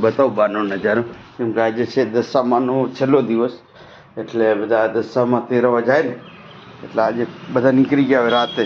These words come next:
ચાર વાગે, પાંચ વાગે, કોઈ રાતના, એટલે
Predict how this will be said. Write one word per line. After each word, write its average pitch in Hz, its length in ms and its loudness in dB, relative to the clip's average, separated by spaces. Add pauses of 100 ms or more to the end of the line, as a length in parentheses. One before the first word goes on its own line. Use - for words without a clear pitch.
ચાર 120 180 2 (100)
વાગે, 113 200 -2 (120)
પાંચ 120 200 0 (120)
વાગે, 110 260 -2 (720)
કોઈ 113 420 4
રાતના, 117 480 0 (200)
એટલે 117 180 -2